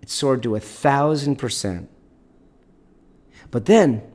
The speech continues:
for this twenty thousand block period, between sixty thousand blocks and eighty thousand blocks of the chain,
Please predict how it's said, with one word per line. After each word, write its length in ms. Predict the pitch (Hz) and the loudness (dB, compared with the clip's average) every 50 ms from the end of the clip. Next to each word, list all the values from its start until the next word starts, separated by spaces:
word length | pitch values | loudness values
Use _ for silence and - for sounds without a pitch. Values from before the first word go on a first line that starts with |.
| - _ _ _ _ _ _ _ - | -20 _ _ _ _ _ _ _ -20
for 180 | - - 135 131 | -8 -6 -2 2
this 420 | 127 131 120 113 - - - - - | 2 2 2 2 0 -6 -10 -14 -12
twenty 640 | - - - - 151 165 185 202 - - 220 214 202 | -12 -12 -2 2 4 4 4 2 0 -2 -2 -2 -2
thousand 680 | - - - 170 160 156 156 156 147 156 160 151 131 | -4 -4 -4 -2 0 0 0 0 -2 -2 0 0 0
block 560 | 107 110 120 123 127 131 131 - - - - | 0 0 0 0 0 -2 -4 -8 -14 -20 -20
period, 560 | - - 202 214 208 135 92 73 - 113 120 - - _ _ - | -6 -2 0 2 2 2 2 0 -4 -10 -16 -18 -20 _ _ -20
between 360 | - 113 - 131 120 113 110 | -18 -10 -6 -4 -4 -4 -4
sixty 580 | - - - - 170 170 - - - - 196 | -6 -6 -4 -4 -4 -4 -6 -8 -8 -8 -8
thousand 520 | 156 - 165 156 151 151 147 135 143 135 110 | -4 -2 0 2 2 2 0 0 -2 -4 -2
blocks 420 | 104 98 101 110 110 - - - | -2 -4 -4 -6 -8 -12 -12 -10
and 120 | - 107 - - - | -10 -10 -10 -6 -2
eighty 300 | 175 202 233 202 180 143 | 2 2 2 2 0 -2
thousand 500 | 107 - 113 107 101 104 104 101 90 87 | -2 -4 -4 -6 -6 -6 -8 -10 -12 -12
blocks 540 | - - 80 80 - 139 - - - - - - | -12 -12 -12 -12 -14 -16 -18 -16 -14 -12 -10 -8
of 200 | - 104 107 135 | -6 -6 -6 -6
the 80 | 147 | -6
chain, 500 | 147 - 190 185 151 120 101 104 113 110 | -6 -4 0 0 2 2 0 -2 -4 -8